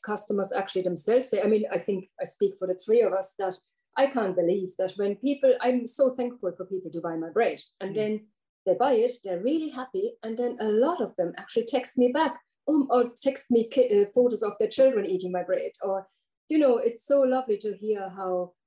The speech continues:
Speaker 1: lo-, like, for a year and a half now, there's some families who've just eaten the bread I've produced. I'm a feeder. I love doing that.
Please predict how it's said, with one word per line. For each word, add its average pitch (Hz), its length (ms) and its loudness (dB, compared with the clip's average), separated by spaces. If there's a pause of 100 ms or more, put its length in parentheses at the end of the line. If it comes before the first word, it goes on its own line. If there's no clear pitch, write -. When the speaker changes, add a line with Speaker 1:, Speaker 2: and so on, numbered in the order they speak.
(720)
Speaker 1:
lo-, 196 340 0
like, 190 240 -2
for 196 140 2
a 196 40 2
year 226 140 2
and 208 100 -2
a 190 40 -4
half 214 300 -8
now, 190 100 -4
there's 175 180 -4
some 214 200 -4
families 190 520 -2
who've 185 220 -6
just - 320 -2
eaten 185 460 -4
the 185 80 -2
bread 180 300 4
I've 170 260 -4
produced. 180 640 -2
I'm 185 160 2
a 185 60 2
feeder. 180 520 2
I 180 80 2
love 214 380 4
doing 208 260 6
that. 185 220 -4